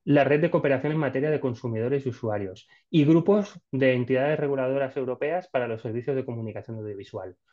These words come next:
Como veis, el grupo de expertos no solo abarca a la Comisión Europea, como comisión, como órgano, sino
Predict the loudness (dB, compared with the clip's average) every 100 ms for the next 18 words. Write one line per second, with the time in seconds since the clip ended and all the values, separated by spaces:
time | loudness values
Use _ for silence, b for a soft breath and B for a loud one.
0 | _ _ -4 0 0 0 -2 -2 -4 -4
1 | -4 -6 -6 -4 -4 -2 -4 -4 -10 _
2 | _ _ _ -2 2 2 2 0 0 -2
3 | -6 _ _ _ -10 -4 -2 -4 -6 -8
4 | -6 -4 -4 -2 -4 -4 -6 -8 -6 -8
5 | -6 -6 -6 -10 _ _ -4 -4 -4 -10
6 | -8 -8 -8 -8 -8 -8 -12 _ _ _
7 | _ _ _ _ _ -4 -2 0 -4 -6